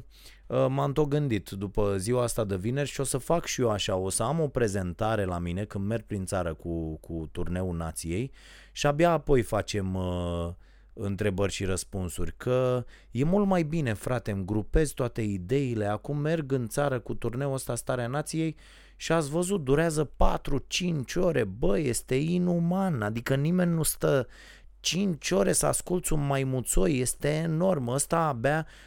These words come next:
ăsta a zis atât de multe idei în patruzeci, cincizeci de minute cât a vorbit, dar cred că a vorbit vreo oră. Și apoi a venit, uh, Andreea Esca, uh, extraordinară ca de obicei, ea a pus niște întrebări foarte ok,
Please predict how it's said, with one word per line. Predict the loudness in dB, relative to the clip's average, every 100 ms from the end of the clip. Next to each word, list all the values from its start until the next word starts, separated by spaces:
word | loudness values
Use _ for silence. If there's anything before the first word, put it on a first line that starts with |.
| -6
ăsta | -2 0 0
a | 0
zis | 0 0
atât | 0 0 -2 0
de | 2
multe | 2 0 2
idei | 2 2 0 2 2
în | 0 -2 -4 -8 -2
patruzeci, | 2 2 0 -2 -2 -4
cincizeci | -6 -6 -4 -4
de |
minute | -4 -4 -8
cât | -8
a | -6
vorbit, | -4 -4 -6
dar | -6
cred | -8 -6
că |
a | -4
vorbit | -4 -4 -6
vreo | -4 -2
oră. | -2 -4 -10 -18 -20 -20 -20 -14
Și | -2 0
apoi | 8 10 10
a | 6
venit, | 0 -2 -4 -2
uh, | 0 2 4 2 0 -2 -8 -18 -20 -20 -20 -20 -20 -20 -20 -10
Andreea | -4 -2 0 0
Esca, | 0 -2 -2 -4 -4 -8 -16 -20 -20 -20 -6
uh, | -2 0 2 2 2 0 -2 -4 -8
extraordinară | -4 -4 -2 0 0 0 -2 -2 -4
ca | -4
de | -4
obicei, | -2 -4 -4 -4 -2 -2 -4 -10 -20 -8
ea | 0 2
a | 2
pus | 0 -2 -4
niște | -4 -6
întrebări | -6 -2 -2 2 2 2
foarte | 2 4 2 2 0
ok, | 0 0